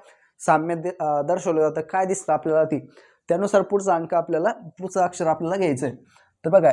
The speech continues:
ई नंतर एफ, बरोबर, ई नंतर एफ, एफ नंतर जी, जी नंतर एच. तर बघा हे यात नाही का लगत-, लगतचेच अक्षर तुम्हाला दिसत आहे बघा,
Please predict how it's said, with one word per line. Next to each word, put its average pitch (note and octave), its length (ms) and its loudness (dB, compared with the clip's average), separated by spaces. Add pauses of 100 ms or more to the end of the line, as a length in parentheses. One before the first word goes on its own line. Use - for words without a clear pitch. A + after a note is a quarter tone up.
(140)
ई F#3+ 140 -4
नंतर G#3 280 0
एफ, G3+ 260 -2 (520)
बरोबर, F#3 280 -4 (380)
ई E3 100 -2
नंतर F3 260 -2
एफ, E3+ 200 2 (500)
एफ F3 220 0
नंतर F3+ 320 0
जी, E3+ 220 -4 (480)
जी D3 160 2
नंतर E3+ 260 2
एच. C#3 240 -2 (300)
तर F3+ 60 -4
बघा A3 220 2
हे F3 200 -2 (180)
यात A3+ 180 4
नाही A#3+ 180 -6
का A3 160 -4
लगत-, A3+ 320 -2
लगतचेच A3+ 580 -2
अक्षर A#3+ 320 -2
तुम्हाला F#3 300 -4
दिसत E3 200 -4
आहे C3+ 100 0
बघा, B2+ 200 -6